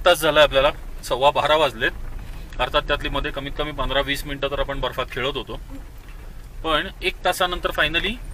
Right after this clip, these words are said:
त्या पॉइंटला येऊन पोचलोय. आणि मी आता परत एकदा Google मॅप्सच्या स्क्रीनशॉटमध्ये दाखवतो की मोनास्ट्रीपासनं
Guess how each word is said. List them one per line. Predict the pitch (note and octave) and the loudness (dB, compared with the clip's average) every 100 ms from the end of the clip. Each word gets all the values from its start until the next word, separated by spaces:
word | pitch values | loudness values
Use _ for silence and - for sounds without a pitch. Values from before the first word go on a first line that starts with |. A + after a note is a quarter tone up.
| - - - | -8 -8 -4
त्या | |
पॉइंटला | C#3+ C3+ C#3 C#3+ | -2 -2 -2 0
येऊन | D3 C#3+ E3 | 0 0 -4
पोचलोय. | - - - C3+ - C#3 F#3 - - - - - - - - - | -8 -6 -4 -2 2 2 2 -2 -8 -8 -6 -8 -10 -12 -14 -4
आणि | B2+ D3+ F#3+ A#3 - - - - - - D#3 | 0 2 0 -2 -6 -8 -8 -8 -6 -4 -2
मी | |
आता | D#3+ F#3 | 0 2
परत | F#3+ G3 | 2 2
एकदा | F#3+ G3+ | 2 2
Google | G3 F3+ F3 F3+ | 2 2 0 0
मॅप्सच्या | F3 - F#3 | -2 -2 -4
स्क्रीनशॉटमध्ये | - D#3+ D3+ F3+ F3+ F3 | -2 -4 0 0 0 0
दाखवतो | E3+ C#3+ C#3+ E3+ | 0 0 -2 -4
की | - | -4
मोनास्ट्रीपासनं | E3+ E3 E3+ - E3+ E3 E3+ F#3 | -2 -2 0 0 0 0 -2 0